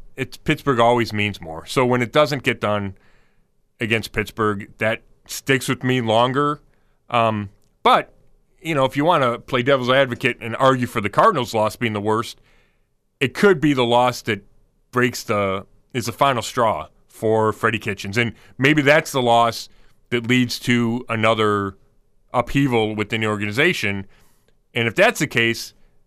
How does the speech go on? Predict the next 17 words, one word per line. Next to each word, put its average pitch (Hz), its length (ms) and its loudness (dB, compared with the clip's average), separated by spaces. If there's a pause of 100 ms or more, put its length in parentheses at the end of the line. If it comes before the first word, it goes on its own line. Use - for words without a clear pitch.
(100)
you 113 140 -6
can 107 140 -4
definitely 113 340 0
look 110 160 -2
at 98 120 -4
that 101 240 0
as 90 140 -6
being 95 520 -4 (100)
a 98 80 -2
worse 110 340 -4
loss 98 440 -2 (140)
and 95 160 -12
a 90 40 -12
certainly 120 480 -4
more 98 180 -2
meaningful 98 480 -6
loss. - 320 -18